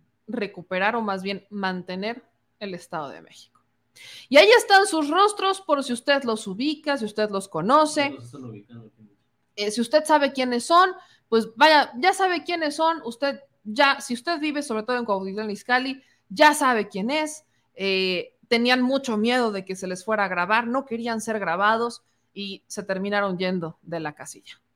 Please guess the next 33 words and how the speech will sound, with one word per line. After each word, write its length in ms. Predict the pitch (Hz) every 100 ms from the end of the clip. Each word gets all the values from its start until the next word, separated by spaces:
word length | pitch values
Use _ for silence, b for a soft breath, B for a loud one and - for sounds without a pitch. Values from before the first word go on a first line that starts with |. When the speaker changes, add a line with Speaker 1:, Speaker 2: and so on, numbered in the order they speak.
| _
Speaker 1:
¿no? 160 | - - B B B -
Dice, 500 | 214 226 262 262 254
"A 120 | 233
ese 220 | 269 320
güey 180 | 262 262
de 100 | 254
la 100 | 190
gorra 200 | 202 226
azul 240 | 208 240 208
yo 140 | 214
lo 180 | 208 202
conozco", 560 | 151 170 170 - - _ _ -
dice 200 | 190 196
Román 360 | 175 175 175
Vera. 240 | 160 151 - B B
Ustedes 380 | 247 240 381 403
saben 300 | 359 359 330
quiénes 260 | 311 302 294
son. 180 | 185 - _
Entonces, 540 | 170 190 233 269 277 b b b b
eh, 260 | - 208 - 254
ustedes 320 | 254 302 302
saben 340 | 277 269 269
quiénes 260 | 262 233 220
son, 140 | 254
son 140 | 269 220
operadores, 600 | 214 175 185 247 285 247
muchos 280 | 226 214 190
de 100 | 277
ellos 120 | 294
son 140 | 226
operadores 420 | 208 170 175 180 -
políticos. 640 | 185 277 294 294 381